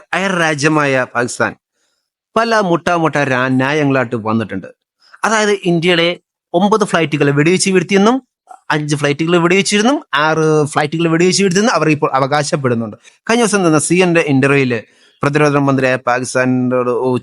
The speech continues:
ചോദിക്കുകയാണ്, "നിങ്ങൾ റാഫേൽ പോലുള്ള ഫ്ലൈറ്റിനെ എങ്ങനെ നിങ്ങൾ വെടിവെച്ച് വീഴ്ത്തി? അതിനുള്ള ഉപയോഗിച്ച വെപ്പൺ എന്തൊക്കെയാണ്?" എന്നാൽ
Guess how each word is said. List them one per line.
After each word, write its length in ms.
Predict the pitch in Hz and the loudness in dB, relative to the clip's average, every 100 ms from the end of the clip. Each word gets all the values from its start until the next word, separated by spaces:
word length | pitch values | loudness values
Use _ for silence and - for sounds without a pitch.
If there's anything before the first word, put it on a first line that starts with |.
| - | -2
ചോദിക്കുകയാണ്, 760 | 143 143 147 135 123 120 160 185 - - | 2 2 2 0 2 2 0 -2 -14 -4
"നിങ്ങൾ 300 | 143 226 254 | 0 2 2
റാഫേൽ 400 | 196 131 151 170 | 0 0 0 0
പോലുള്ള 380 | 247 233 226 202 | -2 2 2 2
ഫ്ലൈറ്റിനെ 460 | 180 131 151 143 147 | 0 -2 -2 0 0
എങ്ങനെ 380 | 147 170 226 226 | 2 2 2 2
നിങ്ങൾ 260 | 180 160 | 2 2
വെടിവെച്ച് 420 | 147 143 180 180 | 2 4 4 2
വീഴ്ത്തി? 160 | 156 131 | 0 0
അതിനുള്ള 260 | 156 165 160 | -2 0 0
ഉപയോഗിച്ച 200 | 147 143 | 0 0
വെപ്പൺ 500 | 131 127 147 233 240 | -2 -4 -2 -4 -4
എന്തൊക്കെയാണ്?" 480 | 151 143 135 123 87 87 _ _ _ _ _ _ _ _ - - - - | -2 -2 -2 -6 -6 -14 _ _ _ _ _ _ _ _ -20 -20 -12 -4
എന്നാൽ 300 | 403 381 | 0 0